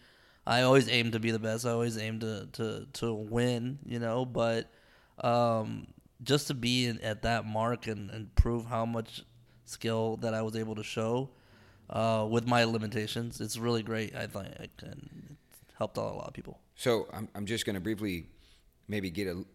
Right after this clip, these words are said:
Speaker 2: define what Street Fighter is in a little more detail, 'cause I'm, I think we're taking for granted that everybody knows what Street Fighter is,
Speaker 1: Right.
Speaker 2: right? So there's gonna be some of our listeners that have no idea what Street
Speaker 1: Mm-hmm.
Speaker 2: Fighter is. It's basically,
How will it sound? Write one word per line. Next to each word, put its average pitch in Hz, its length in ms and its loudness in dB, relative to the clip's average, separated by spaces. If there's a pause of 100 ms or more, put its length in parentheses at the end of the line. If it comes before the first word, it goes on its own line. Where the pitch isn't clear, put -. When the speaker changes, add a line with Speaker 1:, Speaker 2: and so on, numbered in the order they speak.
(300)
Speaker 2:
define 143 720 0
what 98 180 0
Street 117 280 -6
Fighter 101 300 0
is 90 240 -4
in 90 80 -6
a 82 40 -6
little 90 180 -4
more 90 160 -4
detail, 80 500 -8
'cause 85 440 -4
I'm, 92 180 -10 (160)
I 101 160 -4
think 104 240 -6
we're 104 100 -2
taking 98 300 -4
for 90 160 -8
granted 90 240 -4
that 87 60 -2
everybody 85 280 -6
knows 78 180 -12
what - 80 -12
Street - 220 -4
Fighter 110 380 2
is, 98 80 -2
Speaker 1:
Right. - 20 -4
Speaker 2:
right? 92 220 0 (180)
So 110 140 0
there's 127 200 2
gonna 135 140 -4
be 113 140 -2
some 113 160 0
of 104 100 -2
our 98 140 0
listeners 92 420 -4
that 85 120 -8
have 85 180 -8
no 92 180 -6
idea 82 220 -6
what 76 100 -10
Street - 220 -6
Speaker 1:
Mm-hmm. 131 80 0
Speaker 2:
Fighter 135 160 -6
is. 76 100 -14
It's 87 100 -10
basically, 107 680 -2